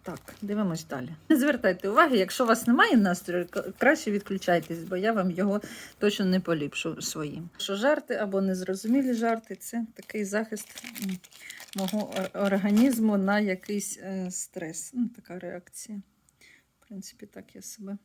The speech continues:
може, якось відволікаю. Дівчата, чого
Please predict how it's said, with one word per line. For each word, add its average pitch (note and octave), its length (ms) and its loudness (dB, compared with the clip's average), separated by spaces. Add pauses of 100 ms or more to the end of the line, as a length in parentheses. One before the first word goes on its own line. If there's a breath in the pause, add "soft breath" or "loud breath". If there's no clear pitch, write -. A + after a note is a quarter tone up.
може, G3 300 -14 (100)
якось - 400 -16
відволікаю. F#3+ 560 -12 (640 loud breath)
Дівчата, A#3+ 580 -8 (300)
чого C4+ 260 -6